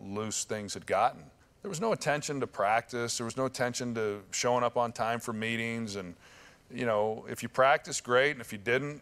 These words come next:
okay. And then you just go out and you struggle and you ask yourself why. I mean, you know, it's, it's obvious why.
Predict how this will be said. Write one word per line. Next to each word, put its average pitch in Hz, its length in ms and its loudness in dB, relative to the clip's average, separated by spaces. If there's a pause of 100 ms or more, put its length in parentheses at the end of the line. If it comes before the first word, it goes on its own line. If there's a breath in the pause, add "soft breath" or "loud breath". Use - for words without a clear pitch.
okay. 131 600 4
And 120 120 -2
then 131 120 -2
you 127 80 -2
just - 180 -8
go 131 120 6
out 139 80 8
and 127 100 -6
you 110 60 -8
struggle 131 520 4
and 117 100 -2
you 117 280 -2
ask 120 240 0
yourself 123 340 2
why. 117 560 2
I - 20 0
mean, 113 280 -6 (520 loud breath)
you 131 180 -8
know, 123 280 -6
it's, 120 300 -4
it's 127 180 0
obvious 151 560 4
why. 85 300 0